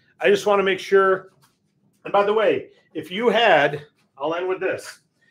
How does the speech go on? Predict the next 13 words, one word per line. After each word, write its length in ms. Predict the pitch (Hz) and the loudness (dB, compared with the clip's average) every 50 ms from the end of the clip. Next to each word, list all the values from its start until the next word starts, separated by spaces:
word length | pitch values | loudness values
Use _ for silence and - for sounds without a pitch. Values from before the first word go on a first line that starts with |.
| _ _ | _ _
If 140 | 156 147 - | -20 -20 -16
you 200 | 165 202 233 240 | -16 -14 -10 -8
had, 500 | 202 208 214 208 190 190 180 175 175 175 - | -6 -6 -4 -4 -2 -2 -2 -2 -2 -6 -8
um, 500 | - 165 156 151 143 143 143 139 139 _ _ _ _ _ _ _ _ _ _ _ _ _ _ _ _ _ _ _ _ _ _ _ _ _ _ _ _ _ _ _ _ _ _ _ _ _ _ _ _ _ _ _ _ _ _ _ | -8 -6 -6 -6 -6 -6 -8 -12 -16 _ _ _ _ _ _ _ _ _ _ _ _ _ _ _ _ _ _ _ _ _ _ _ _ _ _ _ _ _ _ _ _ _ _ _ _ _ _ _ _ _ _ _ _ _ _ _
a 60 | - - | -14 -14
team 420 | - - 277 311 320 277 208 156 | -8 -2 0 0 0 0 -2 -4
doing 300 | 147 147 139 131 123 117 | -4 -4 -4 -4 -4 -6
this, 520 | 117 120 117 - - - - - - - _ _ _ _ _ _ _ _ _ _ _ _ _ _ _ _ _ _ _ _ - | -6 -8 -8 -8 -10 -14 -16 -18 -20 -20 _ _ _ _ _ _ _ _ _ _ _ _ _ _ _ _ _ _ _ _ -8
let's 160 | 196 208 - | -8 -8 -6
say 120 | - 285 | -6 -6
you're 200 | 254 247 254 233 | -4 -2 -2 0
doing 300 | 196 208 180 151 123 117 | 0 0 0 0 -2 -6
it. 220 | 110 110 - - | -8 -14 -16 -20